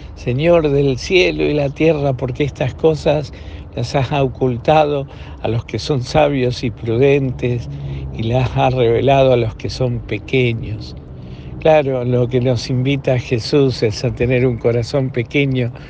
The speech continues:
para conocer en sí el corazón del Padre,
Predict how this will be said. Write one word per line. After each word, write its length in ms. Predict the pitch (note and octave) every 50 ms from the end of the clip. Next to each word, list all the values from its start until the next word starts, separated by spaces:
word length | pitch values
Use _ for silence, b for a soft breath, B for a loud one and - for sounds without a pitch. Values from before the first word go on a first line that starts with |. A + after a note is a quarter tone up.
| B B B B B
para 240 | - C#3+ B2+ C3+ B2+
conocer 580 | C3 D#3 C#3+ D3+ D3+ C#3 - - F#3+ F#3+ E3+ E3
en 160 | D3+ C#3+ C3+
sí 300 | C3 - A3 G3+ F#3+ E3
el 180 | C#3 B2+ A#2+
corazón 640 | - - B2 A2+ A#2 A#2 A#2 - - C#3 B2 B2 A2+
del 220 | A2 A#2 G#2+ G#2+ A2
Padre, 500 | - F#3 F3+ D#3 A#2 G#2+ F#2+ D#2+ F#2